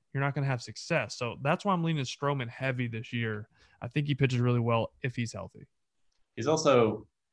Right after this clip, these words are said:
Speaker 2: I will say his time off has given him a little bit of time to work on that new split changeup that he's been working
Speaker 1: Dude,
Speaker 2: on.
Speaker 1: it's
Speaker 2: He
Speaker 1: filthy,
Speaker 2: had
Speaker 1: bro.
Speaker 2: spring training.
Speaker 1: It's
Speaker 2: Looked really, really nice. Really
Speaker 1: What's
Speaker 2: good.
Speaker 1: crazy is he doesn't have big hands either. So that's, like, a tough pitch for, I thought would be really tough for him to throw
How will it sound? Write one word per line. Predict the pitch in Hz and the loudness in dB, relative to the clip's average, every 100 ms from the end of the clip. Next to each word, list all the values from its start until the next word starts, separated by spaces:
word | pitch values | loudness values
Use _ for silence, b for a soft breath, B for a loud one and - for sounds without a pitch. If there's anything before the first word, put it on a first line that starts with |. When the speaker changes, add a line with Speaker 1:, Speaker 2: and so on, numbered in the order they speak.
| - - | -18 0
Speaker 2:
I | 107 | 4
will | 123 143 | 6 6
say | 143 117 | 4 4
his | 110 110 | 4 2
time | 120 110 | 2 4
off | 104 98 98 | 4 2 0
has | 98 92 | -2 -2
given | 107 101 | 0 2
him | 98 92 92 - | 2 0 -4 -6
a | |
little | 104 98 | -2 0
bit | 95 | 0
of | 90 - | -2 0
time | 104 95 95 92 | 0 2 0 -2
to | 95 92 | -4 -2
work | 95 95 | -4 -4
on | 98 92 | -4 -4
that | 95 | -2
new | 90 | -4
split | 85 - 92 | -4 -4 -4
changeup | - 110 110 120 113 | -2 -2 0 -2 -4
that | 95 | -4
he's | 101 98 | -4 -2
been | 104 | -2
working | 101 107 123 | -2 -2 0
Speaker 1:
Dude, | 113 | 0
Speaker 2:
on. | 101 | 0
Speaker 1:
it's | - - - | -4 -14 -2
Speaker 2:
He | 107 | 2
Speaker 1:
filthy, | 104 107 117 | 4 2 2
Speaker 2:
had | 101 | 0
Speaker 1:
bro. | 98 117 | 0 -4
Speaker 2:
spring | 156 185 | -4 -2
training. | 101 110 120 123 127 - _ _ | 0 2 2 2 -2 -12 _ _
Speaker 1:
It's | - 127 - | -8 -8 -8
Speaker 2:
Looked | 220 - 104 | -6 -6 -2
really, | 98 123 | 4 8
really | 113 107 | 8 6
nice. | 90 80 - - _ _ _ _ | 4 -2 -8 -16 _ _ _ _
Really | - 98 | -4 6
Speaker 1:
What's | 185 | 6
Speaker 2:
good. | - | 8
Speaker 1:
crazy | 208 233 208 | 6 8 8
is | 151 | 8
he | 185 | 8
doesn't | 220 202 | 8 8
have | 180 185 151 | 6 6 6
big | 151 | 4
hands | 131 135 151 120 104 98 - | 4 2 2 0 -4 -10 -4
either. | 151 123 110 | 0 0 -2
So | 110 120 | -2 2
that's, | 127 151 | 2 4
like, | 185 160 | 2 4
a | |
tough | 139 151 131 | 4 4 4
pitch | - 143 - | 4 2 2
for, | - 135 127 120 107 | -6 0 4 4 4
I | 123 | 2
thought | 131 117 | 2 2
would | 120 120 | 2 0
be | 123 | 0
really | 117 123 110 | 2 2 0
tough | - 120 | 0 -2
for | 120 | 0
him | 123 117 | 0 0
to | 98 | -4
throw | 104 131 151 101 92 | -2 2 2 0 -6